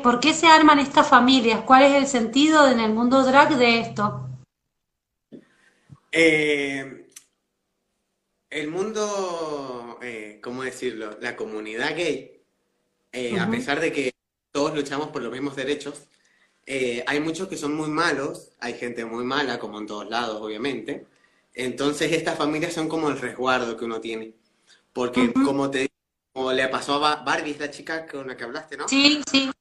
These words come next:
Speaker 1: lo dijo, lo
Speaker 2: Me
Speaker 1: dijo
Speaker 2: pa-
Speaker 1: igual.
Speaker 2: Eh, Bar-, eh, hay muchos chicos gays que los padres los echan.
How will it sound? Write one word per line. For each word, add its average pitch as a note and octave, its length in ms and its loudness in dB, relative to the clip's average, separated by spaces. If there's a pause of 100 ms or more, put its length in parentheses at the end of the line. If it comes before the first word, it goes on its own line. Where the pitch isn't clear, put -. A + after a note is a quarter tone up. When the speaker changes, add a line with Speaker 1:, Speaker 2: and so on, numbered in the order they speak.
Speaker 1:
lo A3 140 6
dijo, A#3+ 360 6
lo G#3+ 120 0
Speaker 2:
Me G#3 80 2
Speaker 1:
dijo A3+ 220 0
Speaker 2:
pa- B3 60 0
Speaker 1:
igual. A#3 320 4 (880)
Speaker 2:
Eh, C#3 520 -4
Bar-, E3+ 340 -2
eh, C#3+ 160 -2
hay D3 120 0
muchos G3+ 300 -6
chicos G3 300 -8
gays G3 140 -4
que A#3+ 120 -6
los D3 100 -10
padres D#3+ 280 -4
los D#3 120 -6
echan. E3 340 -8